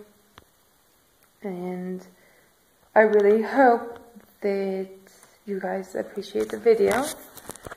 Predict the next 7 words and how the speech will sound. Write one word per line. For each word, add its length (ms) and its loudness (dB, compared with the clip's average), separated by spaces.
And, 720 -6
well, 160 4
I 180 6
guess 220 0
everyone 380 4
will 140 6
ask, 420 4